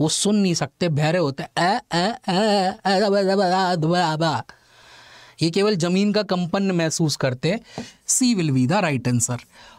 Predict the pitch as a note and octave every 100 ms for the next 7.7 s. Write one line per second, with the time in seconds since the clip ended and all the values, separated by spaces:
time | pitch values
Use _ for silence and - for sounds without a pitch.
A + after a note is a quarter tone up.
0 | _ D#3+ G3 C4+ C4 A#3 B3 B3+ B3 B3
1 | A3 A3 A3+ A3 - G#3 G3+ G#3 G#3 F#3+
2 | F3+ D#3 - D#3 E3+ G3+ G#3 F#3 E3 G3+
3 | F3 F3 F#3+ G3 F#3+ F#3 F3+ F#3+ G3 F#3+
4 | F3+ F3+ F3 E3+ F3 G3 E3 D#3 E3+ F#3
5 | F#3 F3 F3+ F3 C#3+ C3+ E3+ E3 F3 E3+
6 | D#3+ F3 C#3+ C3 D3+ E3+ F3 F3 F3 -
7 | F#3 E3 C#3 C3 B2+ D3+